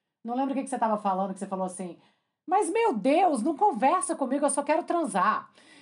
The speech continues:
E aí isso me veio uma, uma coisa que, assim, homens, escutem,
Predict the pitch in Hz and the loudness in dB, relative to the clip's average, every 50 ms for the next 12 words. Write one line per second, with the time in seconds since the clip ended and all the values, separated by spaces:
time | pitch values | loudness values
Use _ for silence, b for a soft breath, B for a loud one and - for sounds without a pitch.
0 | B B 226 277 320 330 320 311 330 370 339 - - 359 330 349 285 220 202 208 | B B 0 2 4 4 4 2 0 0 -2 0 -2 0 0 0 -2 -2 0 2
1 | 269 294 302 294 277 247 233 220 220 214 202 196 190 185 190 175 170 170 160 160 | 4 4 4 4 2 2 2 2 2 2 2 2 0 -2 -4 -6 -4 -2 -2 -2
2 | 156 156 - - - 233 247 240 226 190 196 180 180 - 208 202 - 214 196 185 | -2 -4 -6 -2 2 2 4 4 2 0 -2 -4 -4 -4 -4 -2 -2 -4 -4 -4
3 | 180 208 - 262 269 285 285 233 202 170 165 156 185 220 - - - 226 190 - | -4 -4 2 4 4 4 4 4 2 -2 -4 -4 -6 -6 -6 -4 -4 -4 -4 -4
4 | - - 123 110 107 | -6 -12 -14 -14 -16